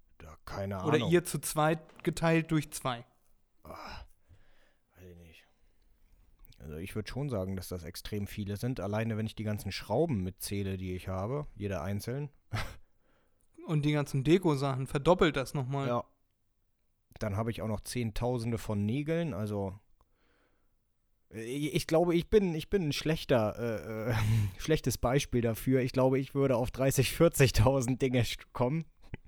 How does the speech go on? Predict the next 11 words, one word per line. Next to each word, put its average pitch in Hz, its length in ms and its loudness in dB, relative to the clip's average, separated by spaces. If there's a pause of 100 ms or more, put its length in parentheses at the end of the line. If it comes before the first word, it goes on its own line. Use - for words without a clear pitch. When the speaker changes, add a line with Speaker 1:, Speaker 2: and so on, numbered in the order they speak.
(1120)
Speaker 1:
Äh, 147 480 2
oder, 143 400 4
äh, 113 200 -8 (120)
oder 135 260 4
werden 123 460 2
gleiche 131 440 2
Dinger 135 280 4
nur 123 180 4
als 110 160 -2
eins 117 320 -2
gezählt? 101 560 -6